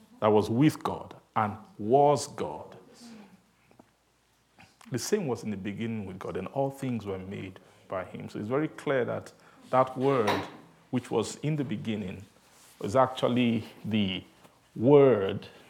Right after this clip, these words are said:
that came, that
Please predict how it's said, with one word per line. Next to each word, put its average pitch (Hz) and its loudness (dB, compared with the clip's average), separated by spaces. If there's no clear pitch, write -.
that 110 -4
came, 143 2
that 110 -2